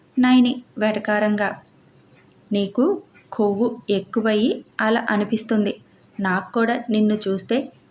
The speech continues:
గిల్లాలి అనిపిస్తుంది" అని చేతి మీద గట్టిగా గిల్లుతాడు అద్వైత్. దక్షత్ ఉన్నాడు అని అరవలేక, "నీకు తర్వాత ఉంటుంది" అని కళ్ళతోనే సైగ చేసి సైలెంట్గా తింటుంది నైని.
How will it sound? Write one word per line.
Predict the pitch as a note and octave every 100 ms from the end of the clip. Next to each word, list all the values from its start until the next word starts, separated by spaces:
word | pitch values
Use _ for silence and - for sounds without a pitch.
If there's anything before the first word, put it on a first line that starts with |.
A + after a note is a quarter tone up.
| -
గిల్లాలి | F3+ G#3 G#3 G3 F#3+ B3
అనిపిస్తుంది" | A#3+ G#3+ A3+ A#3 A3 G#3+ A3+
అని | G3+ G#3+ F#4 - _ _ - A3
చేతి | G#3+ A3+
మీద | A3+ A3 A3 - - - G#3
గట్టిగా | G#3 G#3 A3
గిల్లుతాడు | G#3+ G3+ F#3+ G3 G3 F#3+ - -
అద్వైత్. | G#3 G#3+ G#3+ G3 - _ _ _ - - _ _ F3
దక్షత్ | F#3 F3+ - A3 -
ఉన్నాడు | G3+ G3 G3 G3
అని | G#3 G3+ A#3 - - _ -
అరవలేక, | F#3 F#3+ G#3+ G#3+ G#3+ C4+ F4 - _ _ _ G#3
"నీకు | G#3 G#3+
తర్వాత | G#3+ F3+ F3+ A3+ A3+
ఉంటుంది" | A3 G#3 G#3 G#3+ G#3 A3 G#3+
అని | G3+ G#3 - - _ _ _ _ _ _ -
కళ్ళతోనే | G3+ G3+ G#3+ A3 A3+
సైగ | A3 G3+ F#3+ G#3+ G3+
చేసి | F#3+ - - -
సైలెంట్గా | - A#3 A3 A3+ A#3 A3+ A#3
తింటుంది | A3+ G3 G3+ G3+ C4+
నైని. | C4 A3+ A3 G#3